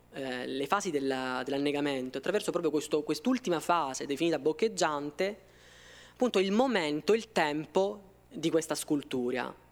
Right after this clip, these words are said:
Quindi come se Teresa si trovasse veramente a un passo dal morire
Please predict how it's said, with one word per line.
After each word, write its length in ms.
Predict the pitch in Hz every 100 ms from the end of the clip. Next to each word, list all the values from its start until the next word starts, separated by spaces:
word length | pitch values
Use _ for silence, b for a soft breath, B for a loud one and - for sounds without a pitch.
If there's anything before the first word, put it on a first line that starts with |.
| -
Quindi 540 | 185 175 156 139 - -
come 200 | - 214
se 380 | 185 175 151 -
Teresa 680 | - 220 214 208 196 226 240
si 200 | 233 -
trovasse 440 | 185 208 208 - 165
veramente 440 | 170 196 208 190
a 20 |
un 200 | 156 151 147
passo 720 | - 208 202 - - 208 208
dal 200 | - 143
morire 600 | 147 151 147 135 135 135